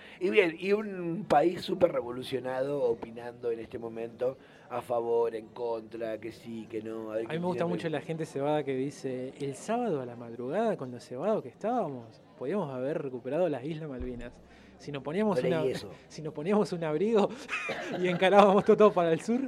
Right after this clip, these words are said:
Speaker 2: no puede ser tan cebado, man".
Speaker 1: Y la gente se, se ceba mucho con, con esas
Speaker 2: Sí, sí, sí.
Speaker 1: cosas y idealización,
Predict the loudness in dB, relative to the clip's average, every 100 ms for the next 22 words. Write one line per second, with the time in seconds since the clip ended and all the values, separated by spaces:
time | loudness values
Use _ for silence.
0 | -6 -14 -18 -20 -14 -8 -4 -4 -2 -2
1 | -4 -8 -8 -8 -10 -14 -18 -18 -18 -18
2 | -16 -10 -6 -4 -6 -8 -6 -6 -6 -10
3 | -4 0 0 -2 -8 -8 -8 -10 -12 -16
4 | -14 -14 -10 -6 -6 -4 -2 0 -2 -8
5 | -14 -14 -16 -16 -18 -20 -20 -20 -20 -20
6 | -20 -20 -20 -20 _ _ 0 4 6 4
7 | -2 -2 4 4 4